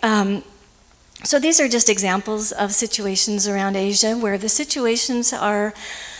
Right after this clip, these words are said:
are not ideal, and yet the people understand that the situation doesn't have to stay that way. And they get in and they get involved, and, and through the power of God,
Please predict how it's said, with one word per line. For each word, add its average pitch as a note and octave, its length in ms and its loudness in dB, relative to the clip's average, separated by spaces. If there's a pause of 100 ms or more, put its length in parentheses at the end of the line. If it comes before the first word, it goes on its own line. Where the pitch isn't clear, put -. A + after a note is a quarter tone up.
(160)
are A3+ 100 2
not A#3 320 2
ideal, A3+ 680 0
and G#3+ 160 0
yet G#3+ 260 -2
the G#3+ 60 -6
people G#3+ 640 -4 (380)
understand A#3 580 2
that G#3 100 -6
the G#3+ 60 -2
situation G#3 640 0
doesn't G3 300 0
have F#3 160 -8
to F#3+ 100 -6
stay G3 260 -2
that F3+ 240 -10
way. - 280 -10 (280)
And A3+ 140 2
they G#3 80 2
get A3 260 -2
in G3 200 -2
and F#3+ 100 -4
they G3 80 -6
get G#3 220 -4
involved, F#3 580 -6 (380)
and, G3 520 0
and G3+ 220 -2
through B3 140 0
the A#3 80 -6
power G3 320 -4
of F#3+ 60 -8
God, F#3+ 260 -4